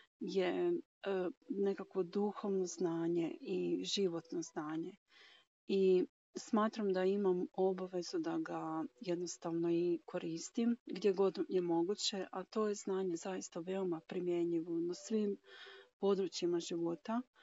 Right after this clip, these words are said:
Isto tako da ga dijelim sa drugim ljudima jer, e, postoji izreka da se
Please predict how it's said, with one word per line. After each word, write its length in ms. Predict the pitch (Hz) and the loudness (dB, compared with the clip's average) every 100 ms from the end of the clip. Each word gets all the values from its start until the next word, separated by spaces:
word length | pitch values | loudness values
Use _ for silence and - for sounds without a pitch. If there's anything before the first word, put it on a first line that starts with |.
| - - _ _ | -20 -20 _ _
Isto 280 | 233 240 247 | 0 2 0
tako 360 | - 226 - 196 | -2 -6 -4 -4
da 120 | 185 | -4
ga 120 | 180 | -4
dijelim 500 | 175 175 165 170 170 | -4 -4 -4 -4 -6
sa 440 | - - 185 170 165 | -8 -6 -4 -4 -4
drugim 440 | - 196 - 170 | -4 -6 -2 -2
ljudima 520 | 190 214 214 190 190 | 0 0 0 -2 -2
jer, 380 | 196 190 190 190 | -2 0 0 0
e, 260 | 185 180 180 180 _ _ 277 _ _ - | -2 -2 -2 -4 _ _ -20 _ _ 2
postoji 480 | 226 220 - 180 185 | 4 4 0 0 0
izreka 540 | 196 254 - 233 220 | -2 -8 -4 0 0
da 520 | 196 190 180 180 175 | 0 0 0 0 -2
se 460 | 180 - 190 175 | -6 -4 0 0